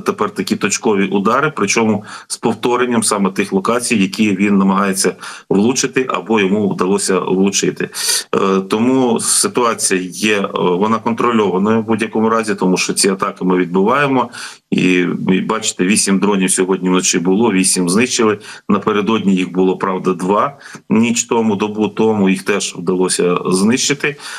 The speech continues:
Але влучання, нам, ще раз скажу, атаки йдуть саме на ті об'єкти, які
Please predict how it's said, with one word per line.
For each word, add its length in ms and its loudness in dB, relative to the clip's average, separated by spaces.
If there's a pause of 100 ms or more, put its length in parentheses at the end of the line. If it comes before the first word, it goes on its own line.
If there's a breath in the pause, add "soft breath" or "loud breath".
(120)
Але 360 -2 (140)
влучання, 760 0
нам, 360 -2
ще 220 2
раз 140 0
скажу, 280 0
атаки 360 -2
йдуть 240 -2
саме 300 -2
на 100 -2
ті 200 -2
об'єкти, 600 0
які 500 -2